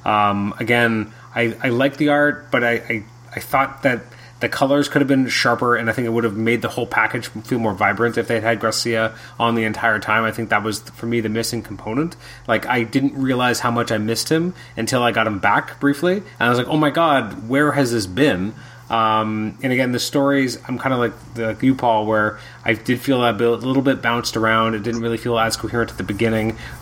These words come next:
Issue six was, again, the big standout. Um, issue four, a little, you know, light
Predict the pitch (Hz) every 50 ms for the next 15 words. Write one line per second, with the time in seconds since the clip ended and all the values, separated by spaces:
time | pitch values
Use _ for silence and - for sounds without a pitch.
0 | - - - - 143 - - 131 - - 139 131 - 123 117 107 117 107 117 117
1 | 117 113 104 104 107 98 - - 175 175 170 151 127 113 110 110 113 - - -
2 | - - - 104 107 104 107 104 104 104 104 104 104 - 131 123 - - 131 -
3 | - 127 123 123 123 123 123 117 120 117 120 123 120 113 107 - 147 131 113 104
4 | 107 113 117 131 135 135 131 -